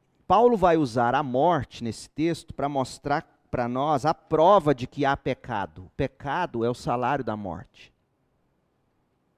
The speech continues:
O pa-, não, a mo-, como é que é? O salário da morte, não, o salário do pecado é a morte.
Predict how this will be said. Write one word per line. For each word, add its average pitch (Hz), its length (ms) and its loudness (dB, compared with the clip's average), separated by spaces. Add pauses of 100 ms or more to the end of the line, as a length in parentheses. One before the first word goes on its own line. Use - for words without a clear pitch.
(1400)
O - 60 -20
pa-, - 160 -16
não, 110 160 -4
a - 20 -6
mo-, 107 220 -6
como - 200 -14
é 104 40 -8
que 113 140 -8
é? 143 120 -10 (720)
O 98 60 -20
salário 120 400 -4
da 123 120 -4
morte, 113 680 -4
não, 117 200 -12
o - 300 -20
salário 143 360 0
do 156 80 0
pecado 147 680 -2
é 143 40 2
a 135 100 0
morte. 113 560 -6